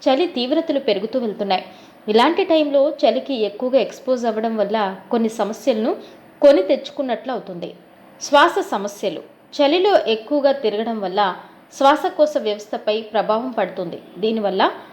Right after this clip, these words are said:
ఆస్తమా లేదా ఇతర శ్వాస సమస్యలు మొదలయ్యే అవకాశం ఉంటుంది. సైనస్ వంటి సమస్యలు ఉన్న వారికి కూడా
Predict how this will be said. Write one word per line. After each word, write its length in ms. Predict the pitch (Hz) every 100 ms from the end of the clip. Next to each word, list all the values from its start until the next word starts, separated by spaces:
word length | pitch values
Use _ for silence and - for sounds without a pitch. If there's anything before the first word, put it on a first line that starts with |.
| -
ఆస్తమా 520 | 208 220 - 247 208
లేదా 340 | 202 196 190 339 -
ఇతర 240 | 277 381 392
శ్వాస 400 | 392 269 226 269
సమస్యలు 560 | 269 208 220 - 226
మొదలయ్యే 400 | 208 190 196 214
అవకాశం 460 | 226 190 208 202 208
ఉంటుంది. 340 | 175 175 170 - - - - - -
సైనస్ 480 | 247 240 339 349
వంటి 200 | 302 262
సమస్యలు 480 | 233 208 202 - 226
ఉన్న 160 | 202 208
వారికి 300 | 208 196 208
కూడా 380 | 185 180 214